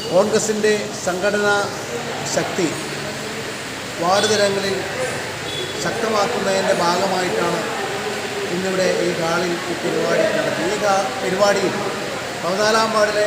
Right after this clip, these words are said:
ഏതാണ്ട് നൂറ്റി അൻപതോളം വരുന്ന കോൺഗ്രസ് പ്രവർത്തകർ അവരുടെ കൂട്ടായ്മയിൽ ഉറച്ചു നിന്നുകൊണ്ട് വരാൻ പോകുന്ന പഞ്ചായത്ത് തെരഞ്ഞെടുപ്പിൽ കോൺഗ്രസിൻ്റെ സ്ഥാനാർത്ഥിയെ വിജയിപ്പിക്കുന്നതിന് വേണ്ട പ്രവർത്തനങ്ങൾക്കുള്ള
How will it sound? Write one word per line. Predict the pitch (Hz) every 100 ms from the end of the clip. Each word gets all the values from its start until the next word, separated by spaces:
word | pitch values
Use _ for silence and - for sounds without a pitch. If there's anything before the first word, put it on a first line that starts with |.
| 196
ഏതാണ്ട് | 190 196 196
നൂറ്റി | 185 180 - 208 220 -
അൻപതോളം | 160 180 208 208 208 202
വരുന്ന | 196 180 180 180 - 233 269 - - - - -
കോൺഗ്രസ് | 170 196 220 220
പ്രവർത്തകർ | 220 196 185 180 147 - - - - - 226 233 -
അവരുടെ | 190 202 180
കൂട്ടായ്മയിൽ | 175 190 - 202 202 202 202 202 - -
ഉറച്ചു | 165 190 202
നിന്നുകൊണ്ട് | 226 202 185 165 151 220 226 - - - -
വരാൻ | 165 185 208
പോകുന്ന | 208 208 208
പഞ്ചായത്ത് | 190 180 196 196 196 190
തെരഞ്ഞെടുപ്പിൽ | 180 180 190 190 220 247 - - - - -
കോൺഗ്രസിൻ്റെ | 160 190 226 233 226 226 226 226 226 -
സ്ഥാനാർത്ഥിയെ | - 175 202 208 208 202 208 208 208
വിജയിപ്പിക്കുന്നതിന് | 165 180 208 208 202 208 202 196 190
വേണ്ട | 180 175 175 160 - - -
പ്രവർത്തനങ്ങൾക്കുള്ള | - 170 190 202 240 220 196 202 190